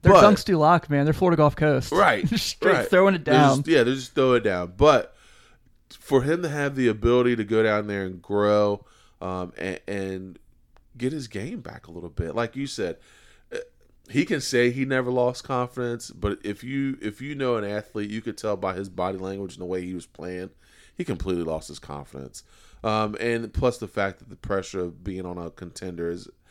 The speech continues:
Speaker 2: that's a lot for somebody that doesn't have a whole lot of confidence in their game. Um, so it, that's good to see that he was able to go down to Orlando. Um, you see glimpses of why he was the,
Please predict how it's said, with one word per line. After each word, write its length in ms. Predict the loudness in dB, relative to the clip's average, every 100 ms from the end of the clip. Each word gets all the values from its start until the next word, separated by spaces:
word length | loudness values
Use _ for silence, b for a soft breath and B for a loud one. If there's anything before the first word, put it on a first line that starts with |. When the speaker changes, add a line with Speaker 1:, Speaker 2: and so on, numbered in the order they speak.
| b b
Speaker 2:
that's 160 | -4 -2
a 60 |
lot 260 | -2 -2 -4
for 100 | -8
somebody 300 | -12 -6 -4
that 60 | -4
doesn't 160 | -6
have 100 | -8 -10
a 40 |
whole 180 | -8 -6
lot 140 | -6
of 80 | -8
confidence 500 | -8 -6 -6 -12 -12
in 140 | -10
their 120 | -10 -10
game. 540 | -10 -10 -10 -12 -14 _ b b b b
Um, 400 | -10 -8 -8 -12 -10
so 320 | -4 -2 0
it, 240 | -2 -2
that's 220 | -2 -2
good 180 | -2 -4
to 60 | -4
see 200 | -6 -4
that 140 | -4
he 100 | -4
was 100 | -4
able 140 | -4 -6
to 40 |
go 180 | -4 -2
down 160 | -2 -2
to 60 |
Orlando. 720 | -4 -4 -6 -6 -4 -4 -4 -8 b b b b
Um, 360 | -6 -6 -8 -16 _
you 120 | -12 -8
see 180 | -6
glimpses 640 | -8 -8 -6 -8 -8 -10 -10
of 140 | -12 -16
why 360 | -12 -8 -6 -6
he 180 | -8
was 280 | -6 -6 -8
the, 180 | -12